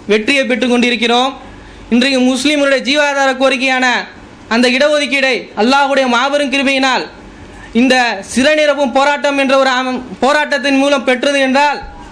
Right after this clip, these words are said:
அது மாற்று கருத்து இல்லை. இன்னைக்கு எவ்வளவு பேர் சொல்கிறார்கள், "நாங்கள் தான் இதை வாங்கி கொடுத்தோம், நாங்கள் தான் வாங்கி கொடுத்தோம்" என்று. அவர்கள் வாங்கி கொடுத்து என்று சொல்லி அறிவித்த அந்த மாநாட்டிலேயே நம்மளுடைய தமிழக முதல்வர்கள் சொல்கிறார்,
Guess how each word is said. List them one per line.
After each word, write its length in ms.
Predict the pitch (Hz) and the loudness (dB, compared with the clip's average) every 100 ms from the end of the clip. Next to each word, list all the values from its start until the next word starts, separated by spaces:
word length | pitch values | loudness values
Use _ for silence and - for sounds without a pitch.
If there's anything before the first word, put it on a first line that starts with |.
| - - | -16 -4
அது 200 | 233 247 | 0 2
மாற்று 300 | 262 294 269 | 0 0 0
கருத்து 260 | 262 240 | 0 0
இல்லை. 400 | 247 247 233 - - - - - - - | 2 2 0 -6 -18 -20 -20 -20 -20 -2
இன்னைக்கு 240 | 233 247 | 0 2
எவ்வளவு 280 | 254 294 302 | 2 4 2
பேர் 180 | 302 277 | 2 0
சொல்கிறார்கள், 500 | 269 277 269 269 262 | 0 0 0 0 0
"நாங்கள் 300 | 240 277 277 | 0 0 0
தான் 180 | 277 269 | 0 0
இதை 120 | 262 | 2
வாங்கி 300 | 254 262 262 | 2 0 -2
கொடுத்தோம், 200 | 240 262 | 0 0
நாங்கள் 280 | 254 262 254 | 0 0 0
தான் 160 | 262 | 0
வாங்கி 260 | 247 247 247 | 0 0 0
கொடுத்தோம்" 240 | 226 240 | 0 0
என்று. 440 | 233 233 262 311 - - - - - - | 2 2 0 -2 -6 -18 -20 -20 -20 -12
அவர்கள் 400 | - 190 285 311 | -4 0 2 0
வாங்கி 360 | 277 254 302 302 | 0 0 0 0
கொடுத்து 640 | 294 294 294 294 277 - - - - | 0 -2 0 0 0 -6 -14 -20 -4
என்று 280 | 220 262 269 | -2 0 0
சொல்லி 440 | 269 285 294 277 - - - - | 0 0 0 -2 -6 -14 -20 -8
அறிவித்த 460 | 160 240 294 294 285 | -2 0 -2 0 -2
அந்த 240 | 262 262 | 0 -2
மாநாட்டிலேயே 840 | 247 247 285 277 277 269 277 302 226 - - | 0 0 -2 -4 -2 0 2 0 -2 -16 -6
நம்மளுடைய 360 | 220 247 262 254 | -2 2 2 2
தமிழக 360 | 262 262 285 262 | 2 2 0 0
முதல்வர்கள் 440 | 262 254 247 247 | 0 2 0 0
சொல்கிறார், 640 | 247 247 247 277 285 - | 0 0 0 0 -4 -10